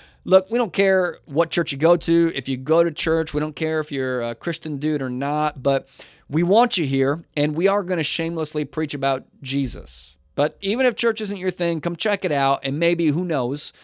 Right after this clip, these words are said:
you'll end up mixing up with some of the best dudes in the state of Iowa.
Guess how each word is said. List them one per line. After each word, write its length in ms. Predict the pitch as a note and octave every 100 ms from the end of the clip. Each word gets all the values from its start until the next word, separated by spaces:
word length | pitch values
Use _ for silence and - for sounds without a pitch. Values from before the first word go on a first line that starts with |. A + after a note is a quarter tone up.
| - - _ -
you'll 120 | D#3
end 120 | D3+
up 160 | D3 C#3
mixing 640 | C3 D#3+ - - D3 C#3
up 260 | B2+ B2+ -
with 140 | B2
some 160 | - C3+
of 20 |
the 60 |
best 340 | A#2+ C3 B2+ -
dudes 220 | B2+ A2+
in 40 |
the 60 | A#2
state 260 | - A#2+ A2+
of 80 |
Iowa. 380 | G#2+ G#2 G2+ G#2